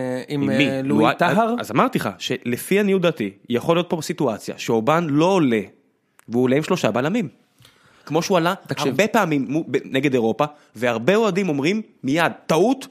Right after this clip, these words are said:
Speaker 2: טעות", ובכר כמעט תמיד מתקן. אתה יודע מה מאמן
Speaker 1: זה
Speaker 2: טוב
Speaker 1: יהיה
Speaker 2: צריך
Speaker 1: טעות
Speaker 2: לעשות?
Speaker 1: מרה אם הוא יעלה עם שלושה בלמים נגד
Speaker 2: מאמן
Speaker 1: אירופה.
Speaker 2: טוב כמו בכר, אני מפרגן לו,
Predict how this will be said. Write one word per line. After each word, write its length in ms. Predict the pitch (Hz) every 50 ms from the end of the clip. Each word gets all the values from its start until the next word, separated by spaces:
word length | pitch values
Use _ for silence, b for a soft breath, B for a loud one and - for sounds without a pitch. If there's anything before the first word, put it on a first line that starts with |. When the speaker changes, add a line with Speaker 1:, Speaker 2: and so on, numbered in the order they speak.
| - _
Speaker 2:
טעות", 400 | - 139 143 175 214 262 277 - b b b b b b -
ובכר 540 | 113 135 131 123 113 139 165 175 196 214 180
כמעט 280 | - - 151 175 -
תמיד 180 | - 160 180 170
מתקן. 380 | 147 - - - - 135 107 - b b b b
אתה 80 | b 127
יודע 60 | 156
מה 100 | 175 180
מאמן 240 | 180 170 165 180 185
Speaker 1:
זה 60 | -
Speaker 2:
טוב 100 | - 151
Speaker 1:
יהיה 80 | 151 151
Speaker 2:
צריך 80 | - 170
Speaker 1:
טעות 100 | 175 185
Speaker 2:
לעשות? 120 | 208 180
Speaker 1:
מרה 280 | 175 165 156 160 165 160
אם 40 |
הוא 100 | 151 143
יעלה 180 | 139 135 127 127
עם 60 | 123
שלושה 300 | 117 - 139 - 135 127
בלמים 280 | 120 120 120 117 117 117 117
נגד 80 | 117
Speaker 2:
מאמן 240 | 135 135 135 135 156
Speaker 1:
אירופה. 180 | 175 180 156 -
Speaker 2:
טוב 180 | 160 160 156
כמו 180 | 156 143 131 113
בכר, 340 | 117 127 143 165 185 170 135
אני 120 | 117 113
מפרגן 420 | 110 - - 110 107 107 143 147
לו, 260 | 165 185 226 254 254